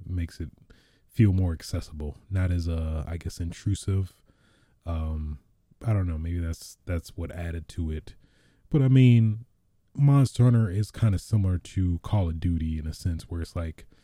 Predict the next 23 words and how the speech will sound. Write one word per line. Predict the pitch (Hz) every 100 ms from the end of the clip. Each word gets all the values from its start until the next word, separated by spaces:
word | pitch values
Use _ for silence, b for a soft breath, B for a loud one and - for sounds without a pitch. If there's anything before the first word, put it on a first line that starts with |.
| b b b -
Call | 135 123
of |
Duty, | 113 107 104
you | 101
can, | - 101
like, | 95 92 87 - -
play | - 120
a | 101
game | 98 95
or | 90
two | - 101 95 92 - _ _ _
and | 107 -
feel, | 120 113
like, | 98 90 -
satiated, | - 98 - - 92 90 95 - - _ -
if | 101
that | 101
makes | 101 92
sense. | - 101 92 - -
Like, | 78 78 - b b b -
oh | 107 87
man, | 90 85 82
yeah, | 82 73